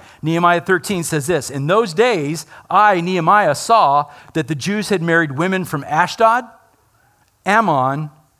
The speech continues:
and Moab. As for their children, half spoke the language of Ashdod,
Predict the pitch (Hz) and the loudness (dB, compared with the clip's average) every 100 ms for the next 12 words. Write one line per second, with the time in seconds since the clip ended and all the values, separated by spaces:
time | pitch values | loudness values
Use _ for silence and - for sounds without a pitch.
0 | _ 160 165 175 180 147 104 - - _ | _ -6 -2 0 2 0 -4 -8 -20 _
1 | _ _ _ _ _ _ - 190 196 214 | _ _ _ _ _ _ 0 0 0 -2
2 | 180 160 233 254 160 170 202 - - - | -2 -2 0 0 2 -2 -4 -10 -14 -4
3 | 175 220 - - 220 214 190 175 170 143 | 0 0 0 -2 -2 0 0 0 -2 -2
4 | 143 160 208 - 135 123 131 | 2 2 2 0 0 0 -2